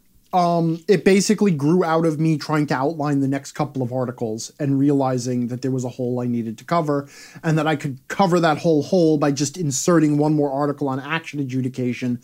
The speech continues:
before I launched into encounters and then shorten up the whole session structure thing.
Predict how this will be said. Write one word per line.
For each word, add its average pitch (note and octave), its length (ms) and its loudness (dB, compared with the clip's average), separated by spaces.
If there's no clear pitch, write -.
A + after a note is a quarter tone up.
before F3+ 420 2
I D#3+ 60 4
launched D3 480 0
into C#3+ 260 0
encounters C3 920 -4
and D3+ 140 2
then C#3+ 140 4
shorten D3+ 380 0
up C#3+ 160 -4
the C#3 80 -6
whole C#3+ 160 -6
session C3+ 460 -4
structure C3 420 -14
thing. - 300 -16